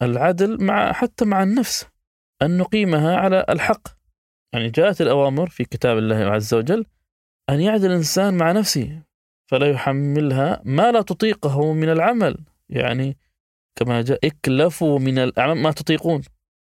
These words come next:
تذكرون حديث لما قال: "لوزرك عليك حقا، ولنفسك عليك حقا، ولأهلك عليك حقا، فأعط كل ذي حق حقه". يعني هذا مقتضى العدل، أن تكون على إنصاف في كل ما تأتي وفي كل ما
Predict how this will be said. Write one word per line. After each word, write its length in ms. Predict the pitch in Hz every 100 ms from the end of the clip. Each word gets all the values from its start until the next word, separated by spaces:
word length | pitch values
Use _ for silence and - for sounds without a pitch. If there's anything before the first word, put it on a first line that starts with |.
| _
تذكرون 360 | 135 - 151 139
حديث 360 | - 123 139
لما 220 | 120 120
قال: 300 | 117 123 123 117 _ _ _ _ _
"لوزرك 540 | - 120 131 131 127 127
عليك 320 | 117 123 -
حقا، 400 | 117 127 - 123
ولنفسك 560 | 120 110 104 117 127 127
عليك 300 | 123 123 120
حقا، 360 | - 131 135
ولأهلك 580 | 127 123 120 98 131 123
عليك 280 | 123 123 123
حقا، 300 | 127 127 127
فأعط 300 | 113 117 127
كل 140 | 123
ذي 120 | 120 120
حق 200 | 127 123
حقه". 440 | - - 120 - _ _ _ _ _
يعني 560 | 139 123 127 127 127 - - -
هذا 360 | 143 208 180 151
مقتضى 360 | 131 - 143
العدل، 340 | 123 117 110 -
أن 160 | - 147
تكون 340 | 131 127 147
على 200 | 131 117
إنصاف 380 | 123 120 165 185
في 140 | - 123
كل 340 | - 170 135
ما 180 | 127 123
تأتي 480 | - - - 226 -
وفي 260 | 143 151
كل 340 | 135 180 165 147
ما 300 | 143 196